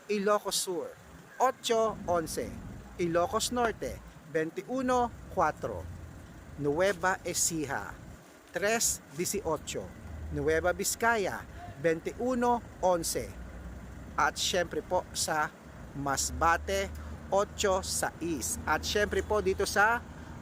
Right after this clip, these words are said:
Romblon. Romblon na yan. <laughs> Nangakawit na ako. Dito naman tayo sa isa. Romblon, trece nueve. Angono Rizal, ocho quince.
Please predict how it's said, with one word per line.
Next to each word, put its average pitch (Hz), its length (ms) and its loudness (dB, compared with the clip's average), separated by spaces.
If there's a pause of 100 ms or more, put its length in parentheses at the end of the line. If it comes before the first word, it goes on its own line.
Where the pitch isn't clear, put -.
Romblon. 147 720 2 (880)
Romblon 117 420 -2
na 110 80 -4
yan. - 160 -8 (300)
<laughs> - 260 -6
Nangakawit 190 720 2
na 143 240 0
ako. - 160 -6 (400)
Dito 214 240 -2
naman 214 240 4
tayo 175 160 0
sa - 160 -2
isa. 139 320 -2 (480)
Romblon, 220 960 4
trece 254 560 4 (720)
nueve. 180 720 4 (160)
Angono 180 480 0
Rizal, 151 480 0 (400)
ocho 240 640 2 (560)
quince. 175 560 0